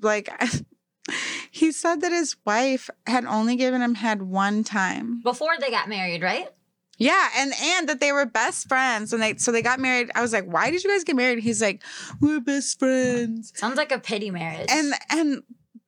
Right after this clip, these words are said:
Speaker 1: and what kind of friend only sucks your dick one time? Like, not a good one.
Speaker 2: Clearly not a special one.
Speaker 1: <laughs> If, I'm sorry, if you're fucking your best friend, the least you could do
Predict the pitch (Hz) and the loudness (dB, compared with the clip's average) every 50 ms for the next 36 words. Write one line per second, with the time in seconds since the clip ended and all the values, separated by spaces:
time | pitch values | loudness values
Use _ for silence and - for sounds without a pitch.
0 | - - - 294 339 320 370 440 - - 523 539 539 480 - - - - 277 294 | -2 0 0 0 2 2 0 0 2 2 0 0 0 -4 -4 -4 0 2 2 2
1 | 349 349 311 269 254 214 - - - - - - - 240 262 262 262 269 262 - | 2 2 0 0 -2 -2 -4 -6 -8 -10 -6 -2 0 2 2 2 2 2 2 2
2 | 254 247 - - 254 220 226 220 - 226 214 202 208 202 214 220 226 - - - | 0 0 0 0 0 2 0 0 0 0 -2 0 0 -2 -2 -2 -2 -2 -6 -10
3 | _ _ _ _ _ _ _ _ _ _ _ _ _ _ _ _ _ _ _ _ | _ _ _ _ _ _ _ _ _ _ _ _ _ _ _ _ _ _ _ _
4 | _ _ _ _ _ _ _ _ _ _ _ - 226 226 226 220 - - 214 208 | _ _ _ _ _ _ _ _ _ _ _ -2 0 0 0 -2 -4 -4 0 2
5 | 208 220 240 247 240 240 - 233 262 254 240 214 220 240 - - - - 262 269 | 2 4 2 2 2 2 2 2 4 4 2 2 0 -2 -10 -14 -6 0 0 2
6 | 294 302 320 294 311 294 359 - - - - 262 214 - - - - 311 - - | 2 2 2 2 2 2 2 0 -2 -2 -4 -2 -2 -2 -2 -4 -4 -4 0 2
7 | 440 480 - 605 587 554 587 587 - 370 415 480 523 508 381 381 381 - - 880 | 2 2 2 2 2 2 2 0 0 0 0 0 0 0 -2 -2 -2 -4 -2 0
8 | 719 - 988 960 - - - - 403 - - 370 285 - - 359 415 453 427 - | 0 2 2 2 0 0 0 2 0 2 2 0 -2 0 0 0 0 0 0 -2
9 | 370 - - 277 285 - 392 415 403 - - - 330 359 403 - 440 403 359 311 | -2 0 0 -2 0 2 2 2 2 0 0 0 0 0 2 0 0 0 2 2
10 | 285 269 254 233 208 226 233 254 - - - - 240 226 233 226 208 196 190 - | 2 2 2 2 2 0 0 0 -2 -4 -4 0 0 2 2 2 0 -2 -6 -8
11 | - - 208 208 220 208 214 220 226 - - 214 214 220 190 202 196 185 180 | -8 -4 -2 -2 0 0 0 -2 0 -2 -2 -2 -2 -2 0 0 0 2 2